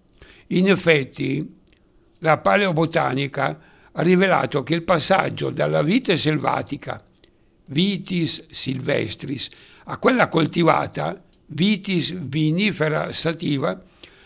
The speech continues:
avvenne proprio nell'area siro-anatolica mesopotamica. Nel duemiladieci i ricercatori francesi hanno trovato in Armenia tracce di coltivazione della vite risalenti a circa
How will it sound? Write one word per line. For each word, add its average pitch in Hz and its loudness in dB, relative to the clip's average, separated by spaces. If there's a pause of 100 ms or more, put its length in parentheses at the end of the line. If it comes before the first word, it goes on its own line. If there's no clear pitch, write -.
(100)
avvenne 196 2
proprio 226 0
nell'area 170 0
siro-anatolica 185 0
mesopotamica. 139 -6 (1300)
Nel 185 2
duemiladieci 190 2
i 147 0
ricercatori 156 -2
francesi 160 2
hanno 151 0 (600)
trovato 156 2
in 143 -2
Armenia 139 0
tracce 160 0
di 151 -2
coltivazione 160 0
della 143 2
vite 143 0
risalenti 175 0
a 165 0
circa 156 -2